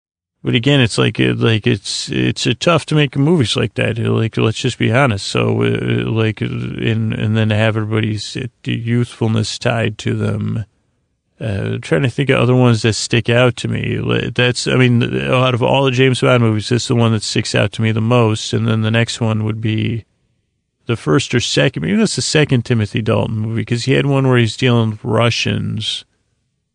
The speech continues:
and he went through a pipeline, but maybe that was the second one, and he drives on the lake. Uh,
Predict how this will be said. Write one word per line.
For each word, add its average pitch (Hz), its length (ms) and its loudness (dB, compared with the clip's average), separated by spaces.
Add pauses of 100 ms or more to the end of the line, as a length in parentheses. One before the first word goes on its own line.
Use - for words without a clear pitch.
(160)
and 113 120 -2
he 113 40 2
went 120 160 2
through 117 220 0
a 101 60 -4
pipeline, 113 920 -2
but 117 140 -2
maybe 143 160 0
that 143 120 4
was 127 200 2
the 110 80 -4
second 117 380 -2
one, 107 140 0
and 110 80 0
he 110 80 0
drives 113 460 0
on 110 160 0
the 110 100 -2
lake. 107 600 0
Uh, 107 240 -2